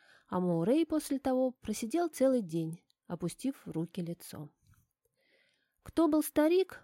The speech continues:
умиравший в его хижине, охотник не знал. Его свезли на берег плотовщики. Он выпросился плыть с ними, но заболел по дороге, введя тем весёлых парней в мрачное настроение.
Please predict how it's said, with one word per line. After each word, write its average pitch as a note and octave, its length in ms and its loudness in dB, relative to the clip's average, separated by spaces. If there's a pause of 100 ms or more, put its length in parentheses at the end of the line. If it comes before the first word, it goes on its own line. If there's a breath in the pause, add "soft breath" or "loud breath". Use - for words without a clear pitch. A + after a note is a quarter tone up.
умиравший F#3+ 600 0
в - 20 -2
его F3 200 0
хижине, D#3 600 -6 (340)
охотник A#3 500 -4
не C#4 120 0
знал. F3+ 360 -4 (600)
Его B3 240 0
свезли C#4+ 400 -2
на C#4+ 160 2
берег C#4 360 0 (140)
плотовщики. - 840 -4 (720)
Он D4+ 240 2
выпросился G#3 640 0
плыть F4 280 -2
с - 120 -8
ними, E3 380 -2 (200)
но G#3 80 -4
заболел C4 480 4
по C4 100 -2
дороге, F#3+ 540 0 (240)
введя G3+ 380 2
тем G3 260 -2
весёлых F#3 480 -2
парней A3+ 420 -2 (340 soft breath)
в F3 80 -10
мрачное G3+ 440 -2
настроение. F#3+ 800 -2